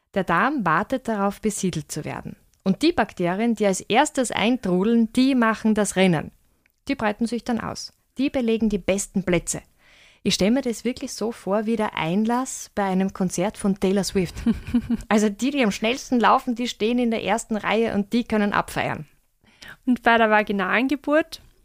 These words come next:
Speaker 2: sind es hoffentlich die guten Bakterien der Mutter. Beim Kaiserschnitt, also Bauchgeburt, und da gibt's viele Studien, die das belegen, sind es überwiegend die Bakterien von der mütterlichen Haut oder dem Krankenhaus, von quasi auch dem,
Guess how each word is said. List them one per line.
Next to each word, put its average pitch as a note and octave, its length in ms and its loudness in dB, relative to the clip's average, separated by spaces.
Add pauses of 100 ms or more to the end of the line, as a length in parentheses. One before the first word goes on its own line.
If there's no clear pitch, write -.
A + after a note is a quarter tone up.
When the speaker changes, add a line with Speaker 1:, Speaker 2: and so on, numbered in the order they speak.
Speaker 2:
sind B3+ 220 4
es B3 100 0
hoffentlich B3+ 440 4
die C4+ 180 0
guten C4 420 6
Bakterien F#3 540 0
der F3 80 -2
Mutter. E3+ 360 -6 (600)
Beim G3 500 4
Kaiserschnitt, D4 720 -2 (200)
also F3 240 -4
Bauchgeburt, C4+ 720 0 (920)
und G#3+ 100 2
da G#3 120 4
gibt's A3 280 -2
viele C#4+ 240 4
Studien, C#4 400 2
die A#3+ 60 2
das A3 160 0
belegen, A3+ 400 0 (320)
sind B3+ 180 4
es B3+ 120 2
überwiegend C4 580 4
die B3 40 -2
Bakterien A3+ 760 2
von A3+ 180 -2
der G#3+ 100 4
mütterlichen G#3+ 600 0
Haut B3 440 6
oder G3 160 0
dem F#3+ 200 0
Krankenhaus, A3+ 880 2 (340)
von A3+ 240 0
quasi G#3+ 300 2
auch G3+ 100 -4
dem, G3+ 280 -4